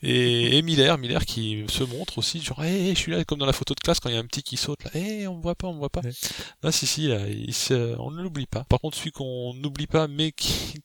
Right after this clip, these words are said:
Speaker 1: qu'on a du mal à voir, pour le coup, sur la photo de classe, c'est Dovi,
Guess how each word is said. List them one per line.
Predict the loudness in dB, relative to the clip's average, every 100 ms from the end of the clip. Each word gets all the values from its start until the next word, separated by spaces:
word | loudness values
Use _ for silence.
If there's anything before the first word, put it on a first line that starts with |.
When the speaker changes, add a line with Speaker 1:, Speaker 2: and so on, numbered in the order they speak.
| -8
Speaker 1:
qu'on | -8 0
a | 0
du | 0 -2
mal | 0 0
à | 0
voir, | -2 -4
pour | -4 -10
le |
coup, | -6
sur | -2 0
la |
photo | -2 -4 -8
de | -12 _ -8
classe, | 0 0 2 -2 -4
c'est | 0 0
Dovi, | 2 -2 -4